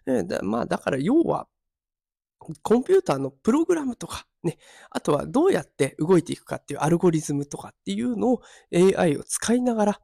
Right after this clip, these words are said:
作っていくという人たちが新しく出てきそうなんですね。で、次に紹介したいのが、インターフェースやインタラクションデザイナー。もうなんだかよくわかんない言葉ですね。これ簡単に言うと、コンピュータープログラムを使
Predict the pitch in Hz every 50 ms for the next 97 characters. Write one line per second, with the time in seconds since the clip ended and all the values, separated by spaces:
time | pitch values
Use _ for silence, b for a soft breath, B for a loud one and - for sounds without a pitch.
0 | _ - - - - 202 - _ - 135 - - 302 - - 180 151 135 135 -
1 | - - - - - - - - 131 262 202 - - 139 139 - - - - -
2 | - 160 - 139 - - - - - - - - - - - - - - 180 202
3 | - _ _ _ _ _ B B B B B B B B B B 277 240 - -
4 | - 262 269 381 415 302 208 - - 147 143 - 147 139 139 - - 143 - -
5 | - - - - - _ _ _ - - 208 277 285 277 - 247 233 226 - -
6 | 233 185 147 - - 143 156 160 - - _ _ - 151 214 254 254 - - -
7 | 214 208 208 202 - - - - - 180 160 147 147 147 139 147 147 160 165 139
8 | 123 127 135 - - - 139 135 135 135 147 151 151 143 135 143 131 156 165 -
9 | 147 135 - 175 170 143 135 - 135 - 127 131 131 131 - - - 123 - _
10 | B B B B B B B B B 208 165 - - - 262 302 - 320 302 285
11 | 269 254 240 - 277 214 - b b b b b b - 294 311 359 - - 311
12 | 311 311 - - 240 226 - - 233 233 240 233 240 220 160 143 143 170 185 -
13 | - _ _ - - - -